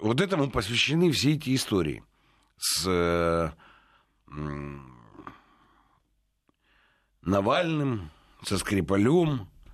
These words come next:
и так далее. Должно быть понятно, должно быть очевидно, что мы-то империя зла.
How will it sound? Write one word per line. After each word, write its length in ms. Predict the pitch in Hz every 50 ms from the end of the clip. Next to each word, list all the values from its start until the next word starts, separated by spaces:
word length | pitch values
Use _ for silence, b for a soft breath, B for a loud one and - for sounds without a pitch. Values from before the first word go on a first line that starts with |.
| b b b b b b b b - - _ _ _ _ -
и 140 | 123 135 123
так 240 | - 139 131 147
далее. 480 | 143 143 127 110 87 78 73 67 - - - - - _ b b b b b b b b b _ _ _ _ _ _ _ _ _
Должно 500 | _ - 78 87 131 143 143 165 220 240
быть 200 | 220 214 165 -
понятно, 600 | - 170 175 175 175 147 113 90 - - - 76
должно 300 | 71 82 92 98 127 170
быть 180 | 160 143 135 -
очевидно, 720 | 143 120 - 135 135 135 139 127 98 76 69 65 58 - _ _ _ _ _ _ _ _ _ _ _ _ _ _ _ _ _ _ _ _ _ _
что 380 | - - - - 101 101 98 98
мы-то 420 | 107 120 135 147 135 120 131 113
империя 500 | 113 113 104 107 120 110 104 107 107 110
зла. 340 | 110 113 110 90 73 65